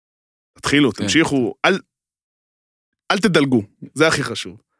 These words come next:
Speaker 1: אה, למשחקי השף, שבעצם היה לנו רק, אה, עשו משהו שאסור לעשות, אסור לעשות, לקחת משימת הדחה, ולפצל אותה לשני פרקים,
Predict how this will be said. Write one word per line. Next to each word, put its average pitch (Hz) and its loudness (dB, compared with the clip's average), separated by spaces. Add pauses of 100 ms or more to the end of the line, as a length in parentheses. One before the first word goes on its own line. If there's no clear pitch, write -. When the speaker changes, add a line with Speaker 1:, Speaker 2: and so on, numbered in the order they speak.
(300)
Speaker 1:
אה, 123 2
למשחקי 131 0
השף, 214 2
שבעצם 156 0
היה 160 2
לנו 160 0
רק, 160 0
אה, 120 2 (180)
עשו - 0
משהו 147 0
שאסור - 2
לעשות, 196 2 (480)
אסור 202 2
לעשות, 170 0
לקחת 139 -6 (260)
משימת 127 -2
הדחה, 160 0 (920)
ולפצל 110 -4
אותה 147 -2
לשני 131 -2
פרקים, 139 -4